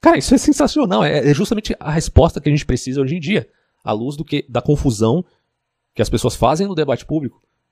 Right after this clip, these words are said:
achando que a inteligência artificial é melhor do que a humana, ou que a inteligência animal é igual ao humano, sempre reduzindo o humano.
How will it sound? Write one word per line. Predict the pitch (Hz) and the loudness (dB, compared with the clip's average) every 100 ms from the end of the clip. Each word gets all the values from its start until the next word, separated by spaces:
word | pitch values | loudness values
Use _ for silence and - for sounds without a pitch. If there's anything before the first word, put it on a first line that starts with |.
| _ - | _ -8
achando | 113 113 135 | -4 -2 -2
que | - | -2
a | |
inteligência | 110 107 104 101 | -2 -2 -4 -6
artificial | 101 - - 101 | -10 -12 -6 -4
é | 107 | -2
melhor | 107 104 98 | -2 0 0
do | 101 | 0
que | 127 | -2
a | |
humana, | 156 135 139 160 - _ _ _ _ _ | 0 0 0 -2 -6 _ _ _ _ _
ou | 127 131 | 4 4
que | 131 | 0
a | |
inteligência | 123 123 110 127 120 | -4 -6 -6 -6 -6
animal | 123 107 | -2 2
é | 143 | 2
igual | 123 117 143 | 6 8 8
ao | 160 | 6
humano, | 196 254 208 - _ _ _ _ | 2 -2 -4 -8 _ _ _ _
sempre | - 185 220 | 2 4 4
reduzindo | 196 208 190 208 214 | 4 2 2 2 2
o | |
humano. | 214 202 180 | 2 0 -2